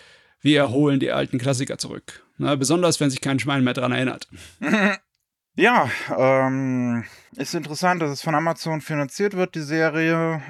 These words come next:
Speaker 2: Ähm, soll dann im Herbst nächsten Jahres auf Amazon Prime Video starten.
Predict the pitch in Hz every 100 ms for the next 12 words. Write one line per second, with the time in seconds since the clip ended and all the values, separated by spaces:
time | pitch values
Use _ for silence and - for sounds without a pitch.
0 | - 120 123 120 120 117 117 110 123 123
1 | 123 123 - 123 117 117 117 117 113 110
2 | - - 107 107 101 127 151 - - 120
3 | 123 - 107 104 131 147 147 143 127 123
4 | 120 117 117 110 110 107 101 98 - 123
5 | 156 180 175 165 175